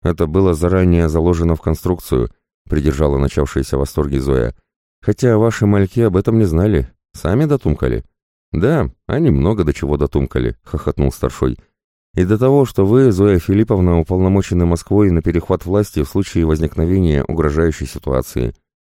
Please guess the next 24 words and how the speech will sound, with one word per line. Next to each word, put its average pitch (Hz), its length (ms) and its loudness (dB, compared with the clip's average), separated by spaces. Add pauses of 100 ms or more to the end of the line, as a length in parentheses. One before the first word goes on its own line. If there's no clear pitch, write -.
(120)
Я 170 200 2
же 101 140 0
сам 147 260 -2
пересылал 98 560 0
вам 73 180 0
запись 82 340 -2
этого 71 260 -2
разговора». 67 500 -2 (840)
«Сейчас 101 420 -2
нет 104 180 0
смысла 87 640 0
ничего 80 340 0
перехватывать», 73 680 -4 (380)
улыбнулась 67 480 0
Зоя. 62 320 -4 (400)
«Раз 78 300 0
это 73 180 -2
ваше 71 240 -2
безобразие 67 560 -2
работает, 127 560 -2 (400)
то 147 120 0
незачем 131 420 2
его 98 180 2
ломать. 71 320 0